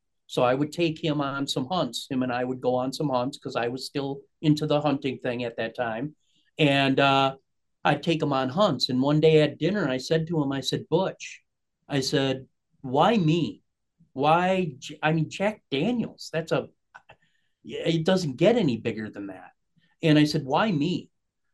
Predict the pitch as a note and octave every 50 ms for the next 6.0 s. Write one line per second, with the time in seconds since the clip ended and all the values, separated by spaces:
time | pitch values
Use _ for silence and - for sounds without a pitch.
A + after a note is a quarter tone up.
0 | _ _ - E3+ D3+ D#3 D#3 D#3 - D#3 D3 D3+ D3+ E3 E3+ F3 F#3 E3+ F#3+ A3
1 | F#3 F3+ - F3+ D#3 D3 D#3 D3+ D3 C#3+ C#3 C#3 - - _ _ _ _ _ _
2 | _ _ _ _ - - E3 D3+ C#3 D3+ D#3 F3+ G#3 G#3+ G#3+ A3 A3 A3 G#3 F3+
3 | B2 G#2 G2+ - _ _ _ _ - C#3+ C#3+ D3 E3 G3 G3 G3 F#3 F3+ F3 F3+
4 | F3 C#3+ B2 A#2 A2+ A#2 - _ _ - - B2 B2+ - - - E3+ E3+ E3+ -
5 | F#3 F3+ - - F3+ E3 D#3+ D3+ B2 A#2+ B2+ B2 B2 B2 B2+ B2+ A#2+ G#2+ F#2 F#2+